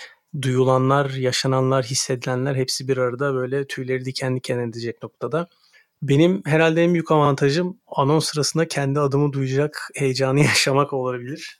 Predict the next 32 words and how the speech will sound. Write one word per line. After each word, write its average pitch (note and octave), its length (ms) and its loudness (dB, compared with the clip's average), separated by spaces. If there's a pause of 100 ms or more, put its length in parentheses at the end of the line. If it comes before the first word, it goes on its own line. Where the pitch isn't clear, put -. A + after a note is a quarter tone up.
(140)
O C#3 100 2
yüzden C3+ 320 2
şimdi C#3 560 2
sen C3+ 320 0
bu B2+ 60 -2
soruyu C3+ 280 0
sorduğunda C3+ 500 0
Kaan D3 460 -4
direkt C#3 320 -4
aklıma C#3 580 -2 (200)
böyle B2+ 360 -2 (200)
maçın C3+ 680 -2 (140)
güzel C3 420 0
bir C3 80 0
noktasında B2+ 580 -2
ki - 120 -10
işte - 180 -8
Galatasaray'da A#2+ 640 -2
Euro A#2 280 0
Cup A#2+ 120 -6
şampiyonluğu A2+ 560 -6
sırasında A#2 720 -6
Strasbourg A#2+ 560 -4
maçında A2+ 500 -6
ya A#2+ 140 -8
da A#2+ 220 -2 (480)
yani - 280 -10 (200)
maçın D3 380 0
kritik D3+ 400 -4
bir D3+ 80 -4
noktasında C3+ 720 -4
böyle C#3+ 460 -2